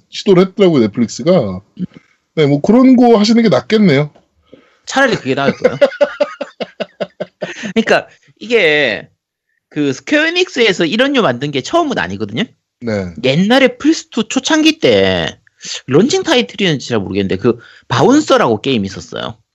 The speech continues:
Speaker 1: 전혀 모르는 게임입니다.
Speaker 2: 그게 그, 그 당시에는 되게, 그러니까 플스투 처음에 이제 플스 원에 비해서 플스 투가 그래픽이 확 좋아졌잖아요.
Speaker 1: 네.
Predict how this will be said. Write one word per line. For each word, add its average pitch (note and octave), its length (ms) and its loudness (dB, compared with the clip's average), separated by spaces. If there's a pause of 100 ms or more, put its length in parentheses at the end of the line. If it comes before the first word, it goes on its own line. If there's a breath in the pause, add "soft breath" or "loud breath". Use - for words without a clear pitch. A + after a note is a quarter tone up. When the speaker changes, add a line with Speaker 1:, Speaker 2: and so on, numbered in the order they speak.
(120)
Speaker 1:
전혀 C3+ 300 -2
모르는 A#2+ 300 0
게임입니다. F2+ 480 -12 (760 loud breath)
Speaker 2:
그게 F3 380 -2 (260)
그, E3+ 360 4
그 G#3+ 200 0
당시에는 F#3 480 0
되게, A2 640 -2 (120)
그러니까 D#3+ 300 -4 (220 soft breath)
플스투 C#4+ 400 0
처음에 A#3 480 0
이제 A2+ 160 -2
플스 - 360 0
원에 F#3 360 2
비해서 C3+ 240 -4
플스 G#3 240 -6
투가 D3 180 -2
그래픽이 D#3+ 300 -4
확 G3+ 180 -2
좋아졌잖아요. A2 800 -2
Speaker 1:
네. A#2 100 -4